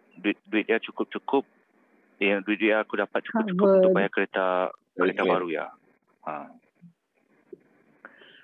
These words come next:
Speaker 1: So, coincidence? I think not lah. It's a, it's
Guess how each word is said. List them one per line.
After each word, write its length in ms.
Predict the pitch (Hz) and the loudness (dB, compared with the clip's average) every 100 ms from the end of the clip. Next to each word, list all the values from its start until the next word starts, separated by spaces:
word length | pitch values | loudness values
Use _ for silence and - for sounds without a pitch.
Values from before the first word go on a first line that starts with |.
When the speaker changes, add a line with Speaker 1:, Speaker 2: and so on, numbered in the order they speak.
| _ _ - | _ _ -16
Speaker 1:
So, 440 | - 78 82 - - _ _ _ _ _ _ _ _ _ _ | -8 -6 -4 -6 -10 _ _ _ _ _ _ _ _ _ _
coincidence? 640 | - 85 87 95 123 135 - - _ _ | -8 -8 -6 -2 -2 -2 -10 -20 _ _
I 140 | - | -12
think 240 | 78 85 82 | -10 -12 -12
not 180 | - - | -12 -10
lah. 340 | - - - _ _ | -10 -10 -12 _ _
It's 200 | - - | -12 -10
a, 160 | - - _ _ | -10 -12 _ _
it's 200 | - | -10